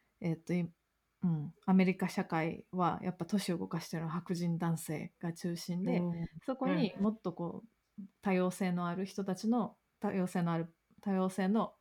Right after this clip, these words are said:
Speaker 1: あるバックグラウンドの人たちの声をもっと入れていこうっていう活動をしていて、
Speaker 2: うん。うん。
Speaker 1: それがすごい面白かった、印象に残っているな。
Speaker 2: うんうんうん。
Speaker 1: うん。
Speaker 2: だよね。だからなんか、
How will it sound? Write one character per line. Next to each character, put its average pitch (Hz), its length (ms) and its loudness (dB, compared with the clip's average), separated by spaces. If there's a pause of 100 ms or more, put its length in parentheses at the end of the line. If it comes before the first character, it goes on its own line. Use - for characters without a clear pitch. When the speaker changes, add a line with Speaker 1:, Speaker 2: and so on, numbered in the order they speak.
(160)
Speaker 1:
あ 190 80 -2
る 170 280 0
バ 180 80 2
ッ 185 40 -6
ク 180 140 -6
グ 185 80 0
ラ 180 80 4
ウ - 20 2
ン 175 40 0
ド 175 40 -4
の 180 60 -2
人 196 180 -8
た 180 120 -2
ち 208 140 -2
の 220 240 2 (280)
声 208 160 4
を 185 40 6
も 196 160 6
っ 185 40 0
と 180 80 2
入 175 80 2
れ 196 100 0
て 202 140 0
い 226 100 0
こ 302 160 2
う 233 80 0
っ - 40 -20
て - 80 0
い 175 40 2
う 170 60 -4
活 170 260 -4
動 170 380 -4 (280)
を 185 80 -10
し - 140 -10
て - 80 -4
い 160 100 -2
て、 185 400 0 (520)
Speaker 2:
う 190 80 2
ん。 190 80 4
う - 40 2
ん。 175 40 0
Speaker 1:
そ 214 160 -2
れ 214 180 4
が 202 160 4
す 202 160 0
ご 190 160 4
い 170 60 0
面 175 220 2
白 175 200 -4
か 165 140 -6
っ 156 100 -8
た、 160 120 -8
印 170 160 0
象 165 260 -4
に 160 200 -4 (160)
残 175 260 -4
っ - 20 -14
て - 160 -4
い - 80 4
る 190 120 0
な。 147 60 -6
Speaker 2:
う - 40 -4
ん - 20 -4
う - 40 -6
ん - 20 -6
う 175 40 -4
ん。 - 0 -
Speaker 1:
う - 20 -2
ん。 170 480 -6 (400)
Speaker 2:
だ 185 80 -2
よ 180 80 -4 (220)
ね。 175 100 -4
だ 190 100 -4
か 196 120 0
ら 190 60 4
な 208 100 2
ん 202 60 -4
か、 190 180 2